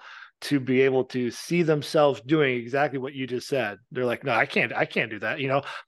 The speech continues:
I'm not a computer scientist. I'm not good at X." You know what I mean? Like, the very things we try to help kids not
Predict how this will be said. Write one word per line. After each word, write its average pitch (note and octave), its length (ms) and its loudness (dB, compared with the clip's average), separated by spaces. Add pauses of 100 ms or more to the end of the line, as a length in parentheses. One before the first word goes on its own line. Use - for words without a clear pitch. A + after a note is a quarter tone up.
(100)
I'm A#3 180 4
not E3+ 140 8
a C3 60 6
computer B2+ 360 -4
scientist. B2+ 680 0
I'm A3+ 160 2
not C3+ 240 2
good B2 160 0
at A2 220 -2 (180)
X." D3 320 0
You D#3 100 4
know D3 80 8
what C#3+ 80 6
I C#3+ 60 4
mean? D3+ 160 4
Like, C3+ 160 2
the C#3+ 60 0
very F#3 200 8
things F3+ 260 2
we D#3+ 120 2
try D#3 220 2
to C#3+ 120 2
help D3 260 0
kids D3+ 300 -4
not C#3 280 -4